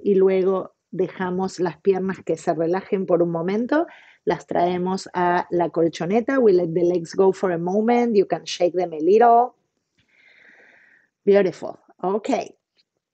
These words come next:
If you have a wall where you can bring your legs up and rest the legs up there, that's a very good place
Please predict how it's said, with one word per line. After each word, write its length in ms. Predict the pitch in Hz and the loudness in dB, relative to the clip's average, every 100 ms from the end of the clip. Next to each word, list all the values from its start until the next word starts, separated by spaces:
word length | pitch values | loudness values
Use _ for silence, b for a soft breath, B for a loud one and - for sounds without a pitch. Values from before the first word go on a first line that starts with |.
| _ _ _ - | _ _ _ -4
If 280 | 247 254 - | 0 0 0
you 140 | 254 | 0
have 720 | 269 - 240 196 175 170 - - | 0 -2 -2 0 0 -2 -4 -4
a 80 | 190 | -2
wall 560 | 180 180 190 202 220 233 | 0 2 2 2 2 -2
where 160 | 214 | -6
you 180 | 190 185 | -6 -8
can 280 | 185 180 180 | -10 -12 -6
bring 200 | 190 190 | -6 -4
your 160 | 190 | -4
legs 400 | 180 185 185 - - 180 | -2 -4 -6 -10 -16 -10
up 360 | 185 254 _ - | -6 -6 _ -18
and 260 | 190 175 160 | -12 -10 -6
rest 300 | 185 196 - | -4 -4 -4
the 100 | 180 | -4
legs 300 | 185 185 - | -2 -2 -4
up 220 | 185 160 | -8 -6
there, 360 | - 202 208 214 | -4 -2 0 0
that's 300 | 185 180 - | -4 -6 -6
a 80 | 180 | -4
very 360 | 180 185 180 | 0 2 0
good 300 | 170 185 160 - | 0 -2 -4 -6
place 380 | 185 185 185 | -2 -2 -4